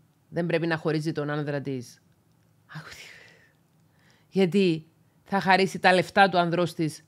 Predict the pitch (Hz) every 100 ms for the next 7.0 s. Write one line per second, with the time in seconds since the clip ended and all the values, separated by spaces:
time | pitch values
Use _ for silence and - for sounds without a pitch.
0 | _ - 185 160 147 139 110 101 - _
1 | _ _ - - - - 233 254 240 233
2 | 208 156 214 254 262 254 208 175 170 151
3 | 143 143 220 233 175 175 208 185 143 139
4 | 226 220 262 247 247 - 254 247 202 202
5 | 160 165 175 190 247 247 202 185 175 160
6 | 151 - 143 135 117 107 110 139 247 370